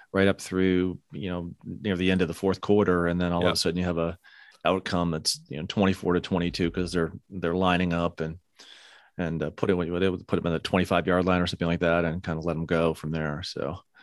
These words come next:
Speaker 2: Yeah, and then they do two-point conversions after the second overtime, which is in, a, a new innovation, but that, that's interesting too. So you just get, it's kinda rapid score, no score, and you get some weird numbers on the scores because you're going up by two, which is not the normal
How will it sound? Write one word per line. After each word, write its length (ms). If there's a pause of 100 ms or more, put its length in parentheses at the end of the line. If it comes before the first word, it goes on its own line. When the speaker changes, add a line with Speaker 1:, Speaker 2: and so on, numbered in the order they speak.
(120)
Speaker 2:
Yeah, 220
and 60
then 80
they 80
do 120
two-point 420
conversions 580
after 280
the 80
second 360
overtime, 480
which 200
is 100
in, 220
a, 60 (100)
a 60
new 180
innovation, 600
but 200
that, 180
that's 300
interesting 460
too. 280
So 160
you 140
just 180
get, 180 (440)
it's 140
kinda 180
rapid 580 (220)
score, 500
no 160
score, 480
and 180
you 80
get 140
some 160
weird 180
numbers 380
on 140
the 80
scores 320
because 240
you're 80
going 100
up 80
by 120
two, 360
which 180
is 120
not 180
the 60
normal 340